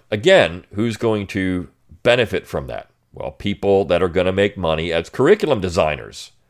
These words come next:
people as consultants in this. They're gonna make a lot of money. There's a tremendous amount of money to be made in these things. It's always, some of this has been exposed, where you have these speakers go out and the amount of money they charge, and,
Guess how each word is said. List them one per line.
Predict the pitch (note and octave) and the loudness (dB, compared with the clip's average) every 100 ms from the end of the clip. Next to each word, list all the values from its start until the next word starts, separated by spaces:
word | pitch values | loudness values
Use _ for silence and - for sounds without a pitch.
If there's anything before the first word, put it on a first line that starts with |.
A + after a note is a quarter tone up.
| _ _ _ - | _ _ _ -6
people | G#2 B2 | -2 2
as | A2+ | 2
consultants | - C#3 - G3 A3 G#3 E2+ - | 2 -6 0 4 4 2 -2 -2
in | D#2 | -10
this. | C2+ G1+ - - _ - | -10 -12 -20 -20 _ -8
They're | D#3 | 0
gonna | D#3 | 2
make | A#2 A#2+ | 4 4
a | |
lot | A2 F#2 | 6 6
of | G2 | 6
money. | D#3 F#3+ | 4 2
There's | F2 F2+ | 0 -4
a | |
tremendous | F2 A2 A#2+ F3+ G#3 | -4 -4 2 2 2
amount | F#3+ F3 | 0 0
of | D#3 | 2
money | D3+ D3+ | 0 0
to | A2 | 0
be | |
made | G#2+ G2 F#2 | 2 2 2
in | F#2 | 0
these | F2 E2+ | -4 -4
things. | A#2 F#2 | -6 -4
It's | A2 | -2
always, | D#3+ F3 C3 B2+ A#2+ | 4 4 4 -6 -2
some | F#3+ | 0
of | G3 | 2
this | C#3+ - | -2 -4
has | E2+ | -4
been | F#2 | -4
exposed, | D#2 - F2 F2 F2+ F#2+ _ _ _ _ _ _ _ _ | -4 -4 2 2 2 -4 _ _ _ _ _ _ _ _
where | - G2+ | 0 2
you | F#2+ | 4
have | F#2+ E2+ | 4 2
these | E2+ | -2
speakers | - A#2 G#2+ F2+ | -4 -4 -2 0
go | F#2+ | 2
out | E2+ | 2
and | |
the | D#2+ | 2
amount | D#2+ F#2+ | 0 0
of | E2 | 2
money | F2+ F#2 | 0 0
they | F2 | -2
charge, | - F#2+ E2+ E2+ E2+ | 0 4 4 2 -4
and, | - | -14